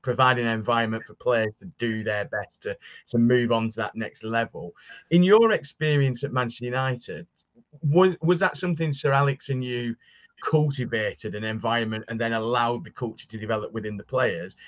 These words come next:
I mean, a bit like United, you've got that history which you've talked about, and that was fascinating, talking about, do you buy into what Burnley Football Club's about? Or, or is it kind of, is it now left up to the players to create their own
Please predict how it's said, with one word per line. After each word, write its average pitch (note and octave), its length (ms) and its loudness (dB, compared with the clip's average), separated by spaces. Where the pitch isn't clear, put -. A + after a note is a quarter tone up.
I C#3 60 0
mean, C3+ 160 2
a C3+ 40 2
bit - 200 2
like D3 240 6
United, A#2+ 500 -4
you've A#2 180 -4
got C#3 160 4
that B2 140 -2
history C#3 260 -2
which A2+ 200 -6
you've A2+ 120 -12
talked A#2+ 280 2
about, G#2+ 120 -4
and G#2+ 80 -4
that - 80 -2
was - 120 -10
fascinating, G#2+ 500 -4
talking G#2+ 260 -4
about, G2+ 220 -4
do C#3 100 2
you C3+ 140 4
buy B2 280 4
into A#2+ 360 -4
what A2 240 -2
Burnley A2 240 2
Football G#2 380 -4
Club's F#2 240 -16
about? F#2+ 340 -8
Or, D3 200 8
or E3 200 12
is F3+ 140 2
it - 160 -4
kind D3+ 260 0
of, B2+ 260 2
is D3 160 -4
it C#3+ 120 -8
now C#3 280 2
left C#3+ 480 -4
up - 120 -4
to B2 100 -14
the - 80 -10
players A#2+ 360 -4
to A2+ 100 -18
create A#2 540 -6
their A2+ 200 -6
own A2 420 -6